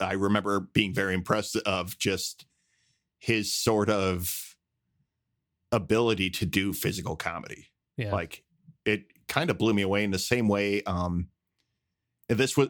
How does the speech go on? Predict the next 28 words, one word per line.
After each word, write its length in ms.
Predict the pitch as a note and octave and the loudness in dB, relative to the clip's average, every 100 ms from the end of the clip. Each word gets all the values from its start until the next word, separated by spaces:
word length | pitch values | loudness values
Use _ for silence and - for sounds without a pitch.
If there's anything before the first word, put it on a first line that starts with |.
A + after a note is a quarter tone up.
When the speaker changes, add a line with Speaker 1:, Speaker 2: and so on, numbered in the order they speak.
| - | 4
Speaker 1:
my 220 | G#2+ A#2 | 2 4
introduction 540 | A2+ A#2 G2+ C#3 - A2+ | 2 0 2 2 2 0
to 60 | |
Buster 340 | F2 A#2+ - G2+ | 4 2 2 -2
Keaton 400 | - F3 - F#2+ | 0 -2 2 2
was 300 | F2+ F#2 - | 0 -2 -8
through, 800 | - - G#2 A2 G#2 G#2 G#2 - _ _ _ _ _ _ _ _ _ _ | -10 -2 2 4 4 4 2 -2 _ _ _ _ _ _ _ _ _ _
uh, 460 | G#2 F#2+ F2+ F2 F2 - - - - - - - | 0 2 2 0 -2 -6 -20 -20 -20 -20 -14 -4
this 260 | F#2 - | -4 -2
is 180 | A2 D#2+ | -4 -4
really 320 | F2+ G2 G2 | -4 -2 0
weird, 360 | A2 E3 C#3+ G#2+ | 0 2 0 4
but 300 | G2+ F#2+ F#2 | 2 2 -2
Johnny 380 | - F#2+ G2 G#2 | 0 2 2 2
Depp 320 | A2 C3 - | 2 2 2
in 320 | G#2 G2 F#2 | 0 2 0
Benny 340 | F2+ F#2+ G2+ G2 | 0 0 2 0
and 120 | G2 | 2
Joon. 460 | G#2+ C#3 F2 D#2 - _ _ _ _ _ _ _ _ _ | 2 0 0 -4 -8 _ _ _ _ _ _ _ _ _
Speaker 2:
Huh. 180 | - D3 | -2 -2
Speaker 1:
His 380 | G2+ G2 G#2+ F#2 - - | 0 -2 -2 -4 -6 -6
character 520 | - C3+ C#3+ A#2+ G2+ | 2 2 4 2 4
is 220 | G2+ G2+ | 2 0
sort 240 | - A2+ G#2+ | 2 2 2
of 140 | F2+ | 0
this 220 | G#2 F#2+ | -2 0
savant 880 | - A2 F2 F#2+ G2 A2 F#2 F2 - _ - | -2 0 0 2 2 0 0 -4 -10 _ -2
who 560 | A2+ G#2+ G2 F2+ F2 | 2 2 2 0 -4